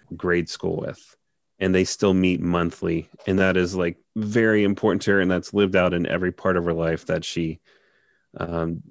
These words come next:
deeply needs that kind of connection. Uh, and I, I just think that's so amazing.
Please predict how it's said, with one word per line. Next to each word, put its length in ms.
deeply 420
needs 320
that 200
kind 180
of 100
connection. 640
Uh, 420
and 120
I, 120
I 100
just 220
think 160
that's 220
so 280
amazing. 560